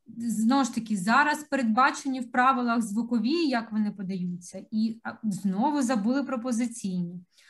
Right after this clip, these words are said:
Можливо, це якась тен-, тен-, тен-, тенденція, або, може, ми щось не розуміємо, але, на жаль, сьогодні ніхто не може пояснити. Але тут дуже цікаво також щодо звукової торговельної марки, я відкрила,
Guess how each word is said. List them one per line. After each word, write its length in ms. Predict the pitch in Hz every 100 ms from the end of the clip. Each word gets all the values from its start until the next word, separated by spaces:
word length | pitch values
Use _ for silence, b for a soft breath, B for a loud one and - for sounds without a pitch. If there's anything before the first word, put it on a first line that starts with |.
| b b
Можливо, 380 | 196 196 240 311
це 100 | 311
якась 240 | 311 311 311
тен-, 320 | - 311 302
тен-, 220 | - 269 -
тен-, 260 | 302 285
тенденція, 640 | 311 294 302 349 381 - 240
або, 180 | 208
може, 300 | 247 285 269 277
ми 120 | 277
щось 400 | 285 285 285 -
не 160 | 269
розуміємо, 920 | 277 247 240 262 339 392 320 208 185 180 _ b b b b b _
але, 200 | 208 247
на 120 | 294
жаль, 140 | 277 311
сьогодні 320 | 311 294 294
ніхто 160 | 302
не 100 | 294
може 240 | 277 285 269
пояснити. 680 | 285 285 285 254 220 - 190
Але 180 | 208 269
тут 180 | 392 302
дуже 180 | 349 359
цікаво 420 | - 339 339 311
також 280 | 311 302 -
щодо 200 | 269 277
звукової 440 | 262 - 277 294
торговельної 500 | 277 254 277 269 262
марки, 300 | 285 480 311
я 120 | 254
відкрила, 600 | 226 220 226 220 196 180